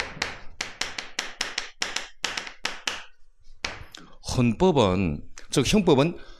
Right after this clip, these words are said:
한마디로 형을 다루는 법이고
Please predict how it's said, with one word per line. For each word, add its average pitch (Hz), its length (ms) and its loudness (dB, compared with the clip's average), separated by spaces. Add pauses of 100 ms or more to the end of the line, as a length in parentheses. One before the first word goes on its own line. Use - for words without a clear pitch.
(160)
한마디로 156 480 6 (340)
형을 196 840 4
다루는 110 420 4
법이고 95 800 4